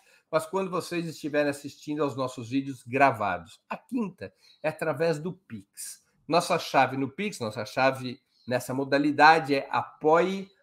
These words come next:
arroba operamundi ponto com ponto B R. Eu vou repetir. Nossa chave no Pix é apoie arroba operamundi ponto com ponto B R. A nossa razão social é Última Instância Editorial Limitada.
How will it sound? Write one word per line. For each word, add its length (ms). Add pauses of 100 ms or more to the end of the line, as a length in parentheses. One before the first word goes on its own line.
(120)
arroba 640
operamundi 680
ponto 380
com 180
ponto 320
B 120
R. 240
Eu 60
vou 100
repetir. 480 (300)
Nossa 240
chave 320
no 120
Pix 440
é 200
apoie 640
arroba 560 (220)
operamundi 640
ponto 340
com 180
ponto 320
B 140
R. 160 (480)
A 100
nossa 520
razão 320
social 640
é 200
Última 340
Instância 680
Editorial 680 (180)
Limitada. 500